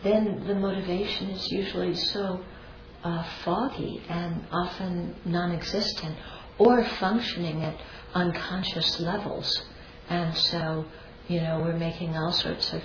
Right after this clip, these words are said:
decisions that haven't been well thought out, that lead us into difficulties because we aren't, we don't have a clear purpose, and we're not, uh, continually renewing our motivation.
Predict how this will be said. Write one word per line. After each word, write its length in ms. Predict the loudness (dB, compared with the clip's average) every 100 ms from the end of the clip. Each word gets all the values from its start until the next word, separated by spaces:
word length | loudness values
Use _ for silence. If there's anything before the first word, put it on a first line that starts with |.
| -6
decisions 880 | -6 -6 0 0 0 -2 -4 -4 -2
that 180 | -2 -2 -8 -12 -10
haven't 380 | -4 -2 -2 -2
been 220 | -2 -2 0
well 300 | 0 0 -2
thought 220 | -2 -2 0
out, 360 | -2 -2 -4
that 200 | -6 -6 -8 -12 -12 2
lead 220 | 4 6
us 260 | 4 0 0
into 260 | -4 -4
difficulties 1000 | -2 -2 0 -2 -2 -4 -4 -6 -6 -8 -10 -14 -14 -6
because 440 | -4 0 2 2 2
we 220 | 2 2 -2 -10 -16 -16 -8
aren't, 340 | 2 4 4 0 -12 -4
we 140 | 2 6
don't 240 | 8 6
have 220 | 2 0
a 120 | 0 -2
clear 300 | -2 -2 -2
purpose, 680 | 2 2 2 -4 -2 -2 -2 -10 -14 -10 0
and 260 | 2 2
we're 160 | 2 2
not, 440 | 4 4 4 2 -4 -14 -16 -8 -2
uh, 240 | 0 0
continually 920 | 0 0 2 2 4 4 4 2 2
renewing 440 | 0 0 0 0 -2
our 200 | -2 -4
motivation. 800 | -4 -6 -6 -4 -4 -4 -6